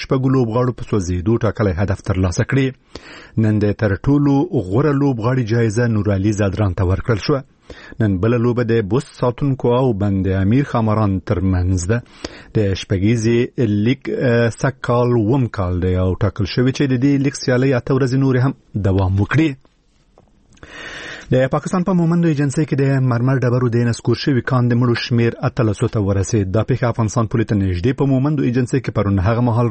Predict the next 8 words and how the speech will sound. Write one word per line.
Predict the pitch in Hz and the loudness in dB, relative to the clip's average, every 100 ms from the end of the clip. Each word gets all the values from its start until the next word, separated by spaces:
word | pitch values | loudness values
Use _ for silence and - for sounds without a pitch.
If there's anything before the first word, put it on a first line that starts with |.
| 113 | 0
رامنځته | 113 131 143 | 0 0 -2
شو | 135 | -2
چې | 147 135 - - - | -2 -4 -8 -20 -8
شاوخوا | - 107 101 113 | 0 0 0 0
دېرشو | 98 85 135 151 156 | -2 0 0 0 -2
کان | 151 139 | -2 -2
کیندونکو | 143 139 131 143 135 139 139 - - - - | 0 0 0 0 0 0 0 -2 -14 -20 -8
ډبرې | 98 104 104 | -4 0 0